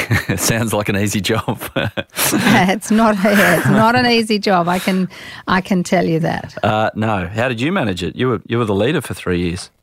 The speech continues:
Speaker 2: Yes, that's right. And it requires a lot of, uh, conversations as to how you are going to manage that. But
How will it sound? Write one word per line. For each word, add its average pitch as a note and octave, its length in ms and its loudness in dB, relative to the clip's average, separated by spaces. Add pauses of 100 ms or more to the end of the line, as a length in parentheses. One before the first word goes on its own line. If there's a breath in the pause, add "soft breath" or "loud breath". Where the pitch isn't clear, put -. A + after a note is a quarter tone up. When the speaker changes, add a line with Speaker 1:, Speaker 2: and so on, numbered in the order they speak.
(300 loud breath)
Speaker 2:
Yes, D#4 220 0
that's C#4 260 -2
right. A3+ 200 4
And A3+ 160 2
it G#3+ 140 -2
requires G#3+ 580 2
a G3 80 4
lot G#3 240 4
of, G3 240 0
uh, F3 320 4
conversations G#3 960 0 (440 loud breath)
as G3 280 2
to G3 200 2
how F#3+ 240 4
you F#3 280 2
are F3+ 280 2
going F3+ 340 0
to F#3+ 140 -4
manage F#3 460 0
that. A3 340 0 (100)
But F#3 400 0